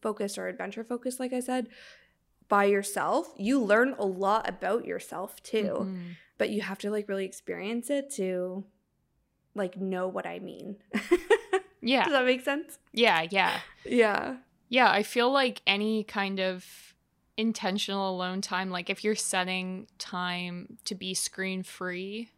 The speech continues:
Speaker 2: that can be, you know, counted as
Speaker 1: Yeah.
Speaker 2: quality time. If you're spending time reading or meditating, or if you're like,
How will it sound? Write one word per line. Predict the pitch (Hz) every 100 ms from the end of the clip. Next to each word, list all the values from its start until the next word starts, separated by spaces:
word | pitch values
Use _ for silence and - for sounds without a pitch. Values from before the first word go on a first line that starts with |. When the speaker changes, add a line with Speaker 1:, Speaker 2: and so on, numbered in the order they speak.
| _ -
Speaker 2:
that | 202
can | - 190
be, | 196
you | 190 185 190
know, | 185 180 190 _ _ _ -
counted | 196 196 190 185
as | 190 208
Speaker 1:
Yeah. | 202
Speaker 2:
quality | 180 185 185 190
time. | - 180 185 -
If | -
you're | 190
spending | - 175 180 180
time | - 180 185
reading | 175 175 175 175 175 180 180 - - -
or | 190
meditating, | 180 180 - 180 185 190
or | 190
if | 185 196
you're | 190
like, | 185 180 175 -